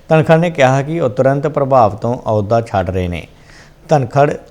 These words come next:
ਅਗਸਤ ਦੋ ਹਜ਼ਾਰ ਬਾਈ ਵਿੱਚ ਉਪ ਰਾਸ਼ਟਰਪਤੀ ਬਣੇ ਸਨ। ਧਨਖੜ ਨੇ ਰਾਸ਼ਟਰਪਤੀ ਨੂੰ ਲਿਖੇ ਆਪਣੇ ਪੱਤਰ ਵਿੱਚ ਕਿਹਾ ਹੈ ਕਿ ਸਿਹਤ ਸੰਭਾਲ ਨੂੰ ਤਰਜੀਹ ਦੇਣ ਅਤੇ ਡਾਕਟਰੀ ਸਲਾਹ ਦੀ ਪਾਲਣਾ ਕਰਨ ਲਈ ਮੈਂ ਸੰਵਿਧਾਨ ਦੀ ਧਾਰਾ ਸਤਾਹਠ ਏ ਦੇ ਅਨੁਸਾਰ ਤੁਰੰਤ ਪ੍ਰਭਾਵ ਨਾਲ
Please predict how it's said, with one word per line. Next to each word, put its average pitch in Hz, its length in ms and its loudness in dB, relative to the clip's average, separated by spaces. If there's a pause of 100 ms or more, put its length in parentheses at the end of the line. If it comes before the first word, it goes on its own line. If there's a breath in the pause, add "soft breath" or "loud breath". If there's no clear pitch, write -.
ਅਗਸਤ 143 380 2
ਦੋ 123 240 2
ਹਜ਼ਾਰ 107 200 0
ਬਾਈ 110 300 2
ਵਿੱਚ 113 240 -4
ਉਪ 147 220 -4
ਰਾਸ਼ਟਰਪਤੀ 113 540 -2
ਬਣੇ 113 280 -4
ਸਨ। 90 240 -4 (360 loud breath)
ਧਨਖੜ 143 320 0
ਨੇ 160 300 0
ਰਾਸ਼ਟਰਪਤੀ 101 680 -2
ਨੂੰ 101 260 -4
ਲਿਖੇ 131 340 -4
ਆਪਣੇ 95 320 -4
ਪੱਤਰ 104 360 -4
ਵਿੱਚ 107 220 -6
ਕਿਹਾ 113 240 -2
ਹੈ 98 180 -2
ਕਿ 101 200 -4
ਸਿਹਤ 131 360 -2
ਸੰਭਾਲ 120 380 -2
ਨੂੰ 95 120 -6
ਤਰਜੀਹ 104 420 -4
ਦੇਣ 107 340 -4
ਅਤੇ 98 240 -4
ਡਾਕਟਰੀ 98 440 -4
ਸਲਾਹ 95 300 -2
ਦੀ 95 120 -6
ਪਾਲਣਾ 101 360 -6
ਕਰਨ 90 260 -6
ਲਈ 98 260 -4 (360 loud breath)
ਮੈਂ 139 240 2
ਸੰਵਿਧਾਨ 139 460 0
ਦੀ 101 160 -6
ਧਾਰਾ 95 300 0
ਸਤਾਹਠ 127 480 2
ਏ 101 220 -4
ਦੇ 107 200 -2
ਅਨੁਸਾਰ 98 480 -2 (320 loud breath)
ਤੁਰੰਤ 170 300 2
ਪ੍ਰਭਾਵ 151 460 2
ਨਾਲ 92 280 -2